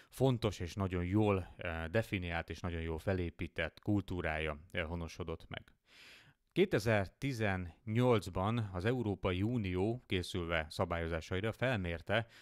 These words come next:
hogy hány olyan kutatásfejlesztéssel foglalkozó intézmény, intézet van az Európai Unió tagállamaiban, akik kimondottan kiberbiztonsággal foglalkoznak.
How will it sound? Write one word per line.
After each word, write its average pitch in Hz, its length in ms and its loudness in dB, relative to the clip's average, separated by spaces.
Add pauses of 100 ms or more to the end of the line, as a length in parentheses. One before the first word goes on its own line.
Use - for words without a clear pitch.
(120)
hogy 98 180 -2
hány 147 320 2
olyan 110 320 2
kutatásfejlesztéssel 92 1120 0
foglalkozó 90 640 -2
intézmény, 90 600 -4
intézet 90 540 -4
van 90 100 -6
az 85 100 -4
Európai 87 440 -4
Unió 85 260 -4
tagállamaiban, 85 840 0 (300)
akik 101 260 -4
kimondottan 104 640 0
kiberbiztonsággal 78 1000 -6
foglalkoznak. 87 880 -4